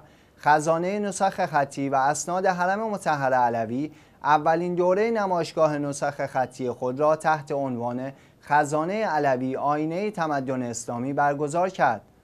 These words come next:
حسین الشیبانی، مسئول واحد نسخ خطی آستان علوی، اظهار داشت: «قرآن‌هایی با صفحات رقیق که به قرن‌های اول و دوم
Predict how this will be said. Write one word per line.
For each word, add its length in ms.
حسین 360
الشیبانی، 680
مسئول 480
واحد 400
نسخ 560
خطی 400
آستان 460
علوی، 460
اظهار 340
داشت: 380
«قرآن‌هایی 640
با 180
صفحات 560
رقیق 500
که 120
به 120
قرن‌های 640
اول 520
و 120
دوم 540